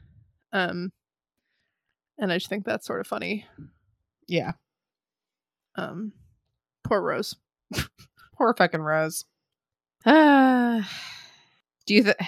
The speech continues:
Speaker 2: like, do you think that her, uh, sight or practice is gonna be any different or better since being pulled into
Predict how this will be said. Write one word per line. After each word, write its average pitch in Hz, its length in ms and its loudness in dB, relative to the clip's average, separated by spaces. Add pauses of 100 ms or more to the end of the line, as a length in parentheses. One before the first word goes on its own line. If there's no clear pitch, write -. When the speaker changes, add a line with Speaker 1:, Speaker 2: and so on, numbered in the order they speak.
(160)
Speaker 2:
like, 170 240 0
do 196 120 0
you 190 80 6
think 202 240 4
that 175 200 6
her, 165 380 6
uh, 151 300 4 (1500)
sight 175 440 6
or 165 100 -2
practice 165 500 2
is 160 140 -8
gonna 165 180 -2
be 160 220 -2
any 156 320 -4 (260)
different 160 320 0
or 151 60 0
better 160 380 2 (200)
since - 240 -12
being 165 180 -6
pulled 170 460 -2
into 165 420 -2